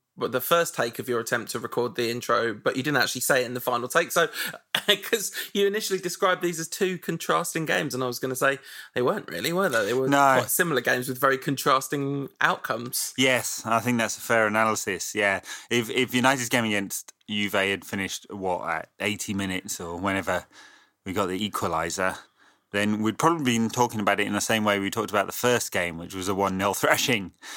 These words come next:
Speaker 1: Yeah.
Speaker 2: A-, as it happened, it didn't quite work out like that. So, uh, who,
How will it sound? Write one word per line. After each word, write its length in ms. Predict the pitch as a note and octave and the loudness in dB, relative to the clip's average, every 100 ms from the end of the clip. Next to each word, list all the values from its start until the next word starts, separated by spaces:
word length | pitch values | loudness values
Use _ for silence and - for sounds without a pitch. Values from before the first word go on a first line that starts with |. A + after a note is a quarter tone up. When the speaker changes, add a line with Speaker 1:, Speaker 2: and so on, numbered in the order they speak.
| - | -8
Speaker 1:
Yeah. 280 | B2+ B2+ C3+ | -4 -2 2
Speaker 2:
A-, 300 | E3 F3 - | 4 4 4
as 180 | G#3 F#3 | 2 2
it 140 | F3+ C#3+ | 2 4
happened, 720 | F3 G3 - A2 G#2 C3+ - - - - | 4 2 0 -2 -2 -2 -4 -14 -16 -10
it 200 | - D3 | -6 -2
didn't 200 | G#3 F3 | 0 4
quite 220 | F3 E3+ | 4 4
work 200 | F3+ F#3+ | 2 4
out 200 | G3 A#2+ | 4 4
like 240 | G2+ F#2 | 4 2
that. 360 | G2 G#2+ - - | 2 2 0 -2
So, 260 | B2+ A#2+ | 2 4
uh, 180 | A#2+ A#2 | 6 4
who, 160 | - | 2